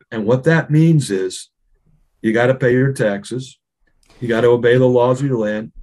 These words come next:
You gotta, you can't live with your girlfriend. You can't do this. You gotta do that. There's a lot of things.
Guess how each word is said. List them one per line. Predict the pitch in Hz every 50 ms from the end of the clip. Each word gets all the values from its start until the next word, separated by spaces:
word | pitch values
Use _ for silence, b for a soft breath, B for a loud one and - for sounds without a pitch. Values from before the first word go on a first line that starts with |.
| -
You | - 120
gotta, | 120 123 117 117 113 107 104 - _ _
you | - 113 104
can't | - 135 131 135 135
live | 143 135 135 135
with | 143 135
your | - 147 135
girlfriend. | 117 117 113 110 107 - 107 98 98 101 117 127 135 _ _ _ _ b b b b b b b b
You | - 120 123
can't | - - 139 135 147 147 143
do | 135 156 160 147
this. | 120 110 110 113 113 - - -
You | 123 120
gotta | 120 127 135 147 151 147
do | 135 143 139 123
that. | 110 104 101 104 104 - _ _ _ -
There's | 131 131 127
a | 127
lot | 120 117 117 120 135 151 156
of | 151 143
things. | - 185 175 156 135